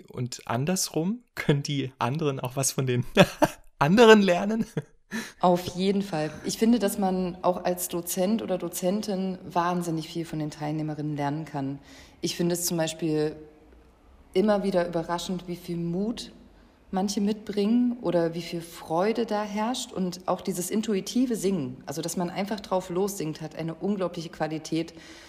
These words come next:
Speaker 2: Und jetzt bei meiner Arbeit hier im Festivalteam lerne ich die ganze Zeit und, ähm, alle, die hierher kommen,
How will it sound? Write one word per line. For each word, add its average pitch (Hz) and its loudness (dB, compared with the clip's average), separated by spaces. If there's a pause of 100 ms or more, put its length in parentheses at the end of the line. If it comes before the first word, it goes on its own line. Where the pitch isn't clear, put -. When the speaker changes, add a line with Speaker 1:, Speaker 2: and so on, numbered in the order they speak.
(220)
Speaker 2:
Und 165 0 (360)
jetzt 165 0
bei 160 2
meiner 160 2
Arbeit 180 4
hier 180 -2
im 170 -4
Festivalteam 185 0
lerne 175 0
ich 190 -6
die 185 -6
ganze 175 -2
Zeit 170 -4
und, 151 -6
ähm, 151 -4
alle, 180 0
die 185 -4
hierher 170 -2
kommen, 165 -6